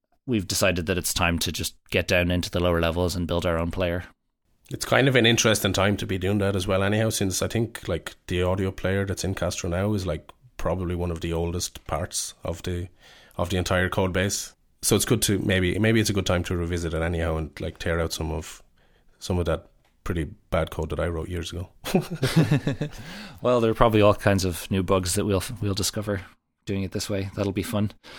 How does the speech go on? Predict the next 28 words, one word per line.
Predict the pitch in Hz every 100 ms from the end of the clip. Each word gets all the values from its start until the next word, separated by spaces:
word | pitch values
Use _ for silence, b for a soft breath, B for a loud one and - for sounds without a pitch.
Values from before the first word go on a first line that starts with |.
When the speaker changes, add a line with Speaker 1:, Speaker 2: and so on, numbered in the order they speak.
| B B
Speaker 1:
But | - 160
yeah, | 113
so | -
my, | 131 123 113
my | 123
goals | 123 151 127
with | 120
it | 107
are, | 104 104 98 - _
let | 120 131
us | 135
have | 120 113 104 -
enhanced | 113 107 113 -
audio | 101 104 113 113
without | 101 101 101 98
any | 92 95
skipping | - 107 123
bugs. | 113 120 117 - - _ b b b _ -
Give | - 110
us | 98
a |
foundation | - 98 95 107 - 113 107 101
to | - 90 - -
build | 95 95 -
more | 110 110
interesting | 120 120 123 110
audio | 113 117
features, | 110 117 - 123 - -